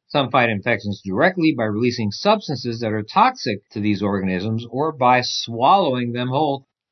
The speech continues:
a process called phagocytosis. Some fight infections indirectly by assisting the direct fighters or by producing antibodies that mark these organisms for destruction by other white blood cells. Fortunately for people who do not have a spleen, the body has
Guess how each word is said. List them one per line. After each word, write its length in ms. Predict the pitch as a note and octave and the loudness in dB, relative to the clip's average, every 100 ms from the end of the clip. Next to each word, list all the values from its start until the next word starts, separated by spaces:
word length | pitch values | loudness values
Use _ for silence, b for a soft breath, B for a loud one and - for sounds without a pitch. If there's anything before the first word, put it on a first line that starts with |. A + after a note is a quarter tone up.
| _ - | _ -20
a 60 | |
process 420 | - E3 D#3+ C#3 | 2 2 2 -2
called 300 | - A2 F#2 _ | -2 -2 -2 _
phagocytosis. 1300 | D#3 C#3 A2+ G#2+ G2+ F#2 - F#3+ F#3+ - - - - _ _ _ _ _ _ | -2 0 -2 -2 -4 -4 -2 0 0 -4 -16 -20 -20 _ _ _ _ _ _
Some 200 | - B2 | -4 0
fight 180 | B2 A#2 | 2 2
infections 480 | G#2+ A2 G2+ A#2+ B2 D#3+ | 0 -4 -4 -4 -4 2
indirectly 640 | G3+ F3 A2+ F2 E2+ E2 | 4 4 2 0 -6 -6
by 140 | F2 | -2
assisting 480 | F#2 F2+ A#2+ - A#2 | -2 -2 -6 -4 -4
the 100 | G#2 | -4
direct 380 | E2+ F2+ C#3 F#3 _ | -4 -2 -2 -2 _
fighters 400 | F#2+ F#2 A2 G#2+ | -4 -2 -6 -8
or 180 | A#2+ D3 | -2 0
by 160 | D3+ C#3+ | 2 0
producing 480 | C#3 C3 G#2+ A2+ G2 | -2 -4 -2 0 0
antibodies 460 | F#2+ F2 F2 F2+ | 0 -2 -4 -4
that 100 | F#2+ | -4
mark 260 | F2+ F#2+ F#2+ | 0 -2 -2
these 320 | F#2+ F#2+ F2+ - | -2 -2 -2 0
organisms 680 | C3+ C3+ A2 F#2+ G2+ G2+ - | 2 4 2 2 0 -2 -6
for 140 | G2 | -6
destruction 640 | E2+ E2+ - C#3 A#2+ A2+ G#2 | -6 -8 0 0 2 -2 0
by 160 | A2+ A2 | 0 4
other 280 | F3 C#3 A#2 | 2 4 0
white 280 | A2 A#2 D3 | 0 0 0
blood 180 | C3+ | -2
cells. 400 | C3 F2+ - - _ _ _ _ _ _ _ _ | -2 -10 -10 -20 _ _ _ _ _ _ _ _
Fortunately 340 | F3+ G3 G#3+ E3+ | 0 4 2 2
for 120 | C3+ | 2
people 300 | C3+ B2 A2 | 0 0 0
who 100 | G2+ | -2
do 100 | G2+ | 0
not 220 | A2 A#2 | 0 2
have 120 | G#2 | 0
a 60 | - | -4
spleen, 420 | - - A#2 F#2+ | -16 -4 -2 0
the 80 | G2 | 0
body 300 | G2+ F3+ D#3+ | 0 2 2
has 180 | C3 | 0